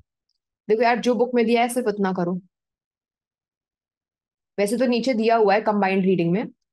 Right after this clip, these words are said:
"A combined reading of, um, five and six tells us that bill of exchange is a negotiable instrument in writing containing an instruction to third party.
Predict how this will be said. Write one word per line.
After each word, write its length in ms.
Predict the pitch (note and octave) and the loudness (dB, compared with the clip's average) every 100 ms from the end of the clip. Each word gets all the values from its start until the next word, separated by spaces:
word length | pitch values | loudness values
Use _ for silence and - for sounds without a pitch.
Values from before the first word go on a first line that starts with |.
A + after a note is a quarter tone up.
| _ - | _ -4
"A 80 | |
combined 420 | G3 A3 G#3 G#3+ G#3+ | -2 0 0 2 2
reading 240 | G#3+ G#3+ | 2 4
of, 180 | A3 A3 A3 | 2 0 0
um, 260 | G3+ F#3 F#3+ F#3 | 2 2 -2 -4
five 220 | G3+ G3+ G3+ | -2 0 0
and 140 | G#3 | -2
six 160 | G3 G#3 | -4 -4
tells 160 | F#3+ G#3 | -4 -2
us 60 | G3 | 0
that 120 | G3 G3+ | 0 0
bill 140 | G#3 | -2
of 80 | G3+ | -6
exchange 240 | - G3+ | -6 -4
is 80 | G3+ | -2
a 60 | G#3 | 0
negotiable 420 | F#3 F#3+ A3 G#3+ G3+ | 0 0 0 0 0
instrument 280 | G3+ G3+ | -2 -2
in 60 | G3 | 0
writing 240 | F3 G#3 | 0 -2
containing 340 | G#3 F#3+ F#3 G3 | -2 -2 -2 -2
an 80 | F#3+ | -2
instruction 340 | F#3+ F3+ G3 F3+ | -4 -6 -6 -4
to 60 | |
third 160 | F#3+ F#3 | -4 -4
party. 300 | F#3+ F#3 | -4 -4